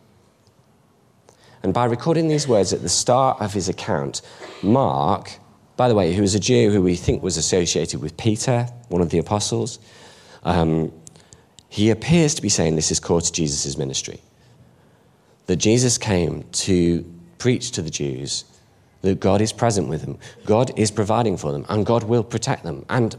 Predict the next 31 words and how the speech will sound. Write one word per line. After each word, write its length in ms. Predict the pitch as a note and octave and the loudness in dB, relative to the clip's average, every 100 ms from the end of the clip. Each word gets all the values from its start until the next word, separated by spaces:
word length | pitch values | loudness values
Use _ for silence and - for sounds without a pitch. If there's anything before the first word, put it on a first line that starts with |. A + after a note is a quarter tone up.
| - | 0
boy, 180 | D3+ D#3+ | 2 2
did 140 | C3+ | 2
they 120 | C3 | 2
need 180 | A#2+ A2+ | 2 2
to 100 | G2 | 0
hear 160 | A2+ C3 | 0 0
that, 180 | F#2 - | 0 -4
because 340 | G#2+ A#2+ G#2+ | -4 -2 -4
they 200 | - A#2+ | 0 2
were 100 | B2 | 2
in 160 | - B2 | 2 0
a 80 | A#2+ | -2
period 380 | - C#3+ B2+ F#2+ | -2 -2 0 -2
of 100 | - | -6
decline, 520 | - - C#3+ E2+ D2 - - | -6 -2 -2 -2 -6 -16 -4
increasing 540 | A#2 A#2+ C3+ B2 B2 | -2 0 0 0 0
secularization. 920 | A2+ A2+ - G#2+ G2+ A#2 A#2+ - A#1+ - - - - | -2 -4 0 0 2 0 -2 -4 -8 -14 -20 -20 -6
They 140 | - A2+ | 2 2
were 100 | G2+ | 4
in 120 | B2 | 2
a 60 | G2+ | 0
period 440 | - D3+ C3+ F#2 | 0 2 2 2
of 160 | F2 F2 | -2 -4
destruction, 720 | F#2 - C#3+ - - E2+ E2+ | -4 0 0 0 -4 -2 -4
which 180 | - - | -6 -6
ended 300 | B2+ A2+ G#2 | -4 -2 -2
in 120 | F#2+ | 0
the 80 | E2 | -2
destruction 520 | F2 - - - G2+ | -4 -6 -6 -4 -4
of 140 | F#2+ | -2
their, 260 | G2 F#2 | 2 2